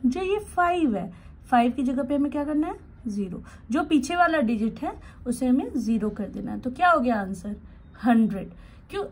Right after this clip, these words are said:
अब नाइंटी फ़ाइव जो है किस tens के बीच में आता है, नाइंटी, और जो अगला tens है वो होता है हंड्रेड। ओके, तो यहाँ पे mostly confusion होती है नाइंटीज वाले रो की,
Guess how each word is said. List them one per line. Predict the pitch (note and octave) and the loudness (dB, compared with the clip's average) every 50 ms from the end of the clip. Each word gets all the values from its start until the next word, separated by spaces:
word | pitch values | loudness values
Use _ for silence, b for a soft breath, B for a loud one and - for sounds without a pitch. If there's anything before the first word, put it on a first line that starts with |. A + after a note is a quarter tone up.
| - - | -2 -2
अब | D4+ D#4 E4 | -2 0 2
नाइंटी | D4 C#4+ C#4 C#4 D#4 D#4+ E4 E4 G#4 A#4+ B4+ - | 2 4 4 4 4 2 0 2 0 0 2 2
फ़ाइव | G4 E4+ E4+ F4 D4+ C#4 | 2 2 2 2 0 -2
जो | B3 C#4+ C#4 | 0 2 0
है | C#4 D#4 | 0 0
किस | - - F#4 F4+ - - - | -2 -6 -10 -12 -12 -6 -4
tens | F4+ F4+ F4+ E4+ | -4 -4 -4 -6
के | - - | -10 -10
बीच | F4 E4+ F4 E4 E4 E4 | -12 -10 -10 -10 -6 -4
में | F4+ | -4
आता | F4+ E4+ E4+ G4 G#4 | -4 -4 -6 -8 -6
है, | G4 D4+ G#3+ F3+ | -4 -4 -2 0
नाइंटी, | G#3 G#3 G#3+ A3 A3+ G#3+ A3 C#4 E4+ B4+ C5+ B B B B B B - | 0 0 2 2 2 2 0 -2 -6 -8 -8 B B B B B B 0
और | E4 | 0
जो | C#4+ C#4 F#4 - - - | 0 0 -4 -8 -4 -2
अगला | D4 B3+ A3 B3 E4+ G#4+ B4 | 0 0 2 2 2 0 0
tens | A#4 A4 F4+ C4+ B3 B3 A#3+ B3 - | 0 0 0 2 4 4 4 2 2
है | F4 G4+ A#4+ | 0 -2 -2
वो | G4+ C4 C4 D#4+ D#4+ | -4 -4 -4 -2 0
होता | D4+ C4+ B3+ C#4+ D#4 | 2 0 0 0 -4
है | G4 B4+ - - - - - | -6 -6 -8 -14 -14 -4 2
हंड्रेड। | C4 C4 B3 B3+ - - - F3+ E3+ F3 - - b b b b b b - - | 6 8 8 8 8 4 0 -6 -10 -12 -14 -16 b b b b b b 2 2
ओके, | D4 D#4+ - B4 B4 D4 B B B B B - | 2 2 4 0 -2 -2 B B B B B -2
तो | E4+ | 2
यहाँ | D4 B3 C#4+ E4 D4 C#4+ F#4 A4 A#4+ B4+ B4 - | 2 4 4 4 2 4 4 4 4 4 2 0
पे | A4 A4 G4+ F#4 | -2 0 2 4
mostly | F4+ F4+ F#4 F4+ - - - G4 G4 - | 4 4 2 2 -4 -8 -6 -6 -4 -2
confusion | - D#4 D#4 - D#4+ D#4 C#4+ B3 D4 D4 C4 | 0 0 0 0 0 0 0 2 2 2 2
होती | A3+ G#3 - - A#3+ B3+ | 0 0 -2 -2 0 0
है | D4+ D4+ | 2 2
नाइंटीज | C#4+ C#4 C#4 C#4+ D4 D4+ D4 D#4 F4 F4+ F4+ D4+ C#4+ | 2 4 4 4 4 4 4 2 0 0 0 0 4
वाले | C#4+ C4 A#3+ A#3 A#3 A3 | 6 6 6 6 2 -2
रो | F#3+ F#3 F3 F3 F3+ - - - | -2 -4 -4 -6 -6 -8 -10 -10
की, | G#3+ | -10